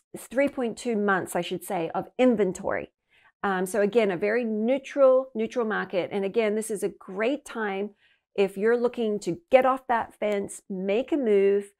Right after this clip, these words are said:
whether it's into, um, downsizing, you're wanting to recoup some of your equity and move into a vacation home, reinvest. It's, it's really a great time where you're not going to be seeing a lot,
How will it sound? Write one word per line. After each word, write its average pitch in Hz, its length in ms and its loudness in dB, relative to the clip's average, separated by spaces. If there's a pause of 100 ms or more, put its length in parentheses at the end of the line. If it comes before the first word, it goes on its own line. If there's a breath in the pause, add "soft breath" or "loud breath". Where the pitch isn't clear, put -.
(280 loud breath)
whether 202 480 2
it's - 580 0 (140)
into, 208 1000 4 (480 soft breath)
um, 180 340 -2
downsizing, 254 1080 2
you're 196 100 0
wanting 202 380 -2
to 202 280 -2
recoup 247 400 -4
some 233 180 -6
of 220 60 -2
your 208 180 -2
equity 269 640 -4
and 202 160 -2
move 202 200 0
into 196 280 -6
a 180 80 -2
vacation 285 720 -4
home, 254 560 -8 (300 loud breath)
reinvest. 220 960 2 (100)
It's, 220 340 -2
it's 233 240 -2
really 240 380 2
a 202 60 2
great 196 340 -2
time 240 320 -4
where 196 120 -4
you're 190 160 -4
not 214 200 -6
going 220 300 -6
to 214 80 -10
be 202 140 -8
seeing 196 440 -2
a 185 80 -2
lot, 196 400 -2